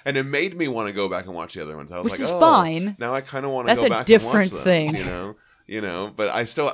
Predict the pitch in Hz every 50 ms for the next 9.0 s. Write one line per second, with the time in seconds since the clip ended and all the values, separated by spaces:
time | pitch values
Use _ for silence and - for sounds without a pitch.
0 | 117 120 123 117 104 110 107 - - 131 120 117 120 98 87 73 65 - - -
1 | - - - 262 - - 269 349 - 320 330 - 320 285 269 254 247 220 208 202
2 | - - - 170 180 196 196 196 196 180 175 170 165 156 160 - - - 160 156
3 | 151 - 165 151 208 - 180 175 175 170 170 170 202 180 175 170 170 165 170 -
4 | 165 165 160 156 156 - - 175 135 127 - 180 170 - - - - 156 160 160
5 | 165 160 147 156 147 120 156 156 151 - 160 156 147 - - - - - _ -
6 | 202 214 208 214 202 185 - 190 185 180 170 180 175 170 170 165 127 127 370 415
7 | 392 359 359 - 330 320 - - 330 320 320 320 285 - 214 226 262 254 - 247
8 | - - - 240 254 254 - - 247 233 233 262 269 262 180 147 143 131 143 -